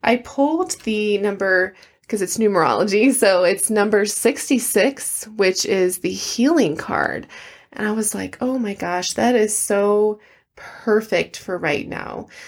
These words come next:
So the guidance I received about this card. So, you know, this is a really good time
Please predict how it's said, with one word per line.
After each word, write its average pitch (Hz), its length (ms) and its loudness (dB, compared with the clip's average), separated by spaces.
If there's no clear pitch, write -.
So 214 640 2
the 247 140 0
guidance 254 460 2
I 262 80 6
received 202 880 -4
about 185 440 -2
this 190 180 -6
card. - 600 -4
So, 202 760 2
you 220 100 -4
know, 214 120 2
this 247 300 0
is 320 180 2
a 262 100 2
really 214 420 2
good 214 320 2
time 190 800 -4